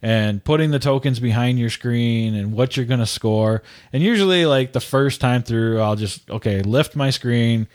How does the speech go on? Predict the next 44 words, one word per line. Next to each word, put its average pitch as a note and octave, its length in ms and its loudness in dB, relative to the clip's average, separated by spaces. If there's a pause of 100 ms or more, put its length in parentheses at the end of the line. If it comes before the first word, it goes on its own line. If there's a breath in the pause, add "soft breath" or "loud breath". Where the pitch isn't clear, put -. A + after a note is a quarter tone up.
(160 soft breath)
Here's B2+ 260 0
what's B2 140 -4
going A2 320 0
on. G#2+ 240 0
If G#2 80 -2
somebody A2 340 0
seems G#2+ 360 -2
to G#2 120 -4 (140)
kinda A2 240 -2
s-, - 160 -6
be A#2 180 -4
a G#2 80 0
little A#2 300 0
bit A#2 160 -2
questionable B2 480 0
about B2 240 2
that. C3 240 2 (280 loud breath)
But C3 120 2
again, C#3+ 240 4
it's, - 420 -4 (360)
it's - 200 -10
not C3 220 2
that G#2 180 -2
bad. F#2+ 520 -4 (520)
The C3 220 0 (160)
couple F#3+ 280 0
things F3+ 500 0 (220 soft breath)
people C#3+ 560 0 (240)
have B2 260 0
a A2+ 60 0
little C3+ 580 0
bit D3+ 140 2
of D3+ 100 0
trouble D#3 320 2
with D#3 160 0
the C3+ 80 -8
first, D3+ 460 0
maybe C#3 240 2
first D3 280 0
game C#3+ 300 0
is A#2 240 0 (460 soft breath)
color E3 320 2
versus E3 320 0
symbol. B2 500 -2